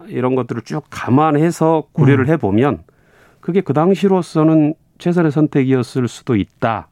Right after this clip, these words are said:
Speaker 2: 음.
Speaker 1: 뭐 이렇게 평가할 수도 있습니다. 다만 나머지,
Speaker 2: 음.
Speaker 1: 어, 오를 것을 가정해서
Speaker 2: 예.
Speaker 1: 일정한 금액 이상이 오르면
Speaker 2: 예.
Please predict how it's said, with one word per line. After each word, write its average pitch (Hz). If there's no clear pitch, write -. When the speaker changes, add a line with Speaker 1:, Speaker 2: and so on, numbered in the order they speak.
Speaker 2:
음. 156
Speaker 1:
뭐 143
이렇게 180
평가할 165
수도 120
있습니다. 95
다만 143
나머지, 139
Speaker 2:
음. 139
Speaker 1:
어, 107
오를 143
것을 160
가정해서 127
Speaker 2:
예. 135
Speaker 1:
일정한 185
금액 151
이상이 147
오르면 110
Speaker 2:
예. 131